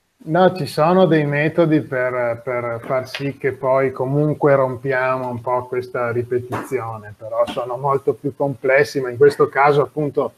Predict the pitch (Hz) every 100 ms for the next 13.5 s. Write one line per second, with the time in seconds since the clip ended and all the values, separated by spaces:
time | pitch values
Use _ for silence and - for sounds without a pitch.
0 | _ _ _ - 131 123 120 120 123 135
1 | 147 143 147 - 156 156 143 139 160 156
2 | 156 139 131 143 - 143 135 131 135 151
3 | 127 117 113 127 120 117 113 113 113 110
4 | _ _ _ 120 113 117 117 110 107 -
5 | 107 107 104 101 - - 185 196 202 196
6 | 156 - 139 160 - 139 139 - 185 180
7 | 131 131 135 - 147 131 135 127 127 143
8 | 156 139 - 139 135 131 135 123 120 101
9 | 101 123 - _ _ _ _ - 175 -
10 | 175 143 156 160 - 151 165 139 151 160
11 | 160 147 170 147 123 123 - 139 160 123
12 | 120 123 135 139 - 151 147 156 127 117
13 | 147 143 123 110